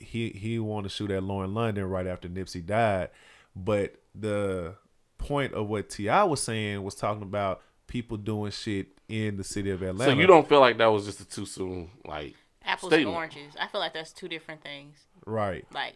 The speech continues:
Speaker 2: Well, what, like I said, I, I do see it being two different subjects at hand. But what I'm saying is,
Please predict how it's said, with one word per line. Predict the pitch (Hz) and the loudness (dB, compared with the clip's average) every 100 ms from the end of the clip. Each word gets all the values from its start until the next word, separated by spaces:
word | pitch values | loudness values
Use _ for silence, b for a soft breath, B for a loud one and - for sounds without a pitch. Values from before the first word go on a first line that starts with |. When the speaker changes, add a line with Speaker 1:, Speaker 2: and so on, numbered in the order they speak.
| - | 4
Speaker 2:
Well, | 147 151 - | 10 10 12
what, | 143 131 - - | 10 10 6 0
like | 110 127 | 4 4
I | |
said, | 131 127 | 4 2
I, | - 113 | 4 4
I | 123 | 4
do | 113 117 139 | 4 2 2
see | 139 139 143 | 2 2 4
it | 117 | 4
being | 104 113 107 | 0 -2 -2
two | 98 - | -6 -8
different | 107 107 98 80 | -2 -2 -2 -8
subjects | - - 127 101 90 - | -4 4 4 4 -4 -10
at | 73 | -10
hand. | 85 69 76 | -10 -12 -12
But | 87 | -4
what | 104 | 0
I'm | 104 | 0
saying | 101 117 113 104 98 | 0 0 0 0 0
is, | 95 92 | -2 -4